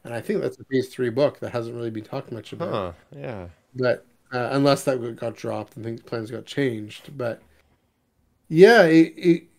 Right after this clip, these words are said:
Speaker 1: 'cause it feels like this smaller story of the Blade. It feels, it's a smaller story. We know Porter's in phase one. He's just, and it's one of those elderly crossovers where he's making soup, and he's really good at making soup now. <laughs> But,
Speaker 2: Yeah, and I
Speaker 1: uh,
Speaker 2: think
Speaker 1: was this legendary swords-,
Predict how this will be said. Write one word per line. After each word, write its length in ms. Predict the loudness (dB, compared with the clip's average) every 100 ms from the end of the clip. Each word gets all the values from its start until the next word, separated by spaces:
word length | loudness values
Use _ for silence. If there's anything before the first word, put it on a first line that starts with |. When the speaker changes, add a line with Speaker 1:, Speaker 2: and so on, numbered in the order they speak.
| -20
Speaker 1:
'cause 200 | -2 2
it 160 | 4 2
feels 260 | 8 8 8
like 160 | 2
this 180 | 0 -4
smaller 320 | 0 2 2
story 240 | -2 -6 -6
of 100 | -10
the 80 |
Blade. 180 | -16 -14
It 100 | -10
feels, 260 | -4 -4 -4
it's 200 | -10 -8
a 60 |
smaller 440 | -10 -4 -2 0 -2
story. 680 | -2 0 0 0 -2 -4 _ _ _ _ _ _
We 80 | 2
know 180 | 6 4
Porter's 560 | 4 4 6 4 4
in 180 | 2 0
phase 300 | 2 2 2
one. 200 | -4 -6
He's 160 | -6 -8
just, 180 | -12 -10
and 240 | -8 -8
it's 160 | -10 -4
one 120 | -2
of 60 | 0
those 200 | -2 -4
elderly 480 | -6 -6 -4 -4 -4
crossovers 720 | -6 -10 -8 -10 -8 -10 -10
where 120 | -12
he's 120 | -10
making 320 | -10 -10 -10 -10
soup, 220 | -10 -4
and 60 | 2
he's 80 |
really 120 | 4 8
good 180 | 6
at 60 | 6
making 280 | -2 -4 -10
soup 240 | -10 -12
now. 840 | -16 -16 -20 -20 -20 _ 0 0 0
<laughs> 40 | -10 -20 _ _
But, 320 | 0 0 0
Speaker 2:
Yeah, 360 | 0 2 2 0
and 100 | 0
I 60 | 0
Speaker 1:
uh, 180 | 0 -4
Speaker 2:
think 400 | -8 -4 0 0
Speaker 1:
was 100 | 0
this 240 | -6 0
legendary 960 | 0 0 0 2 4 4 4 2 0 -6
swords-, 520 | -8 -2 0 -2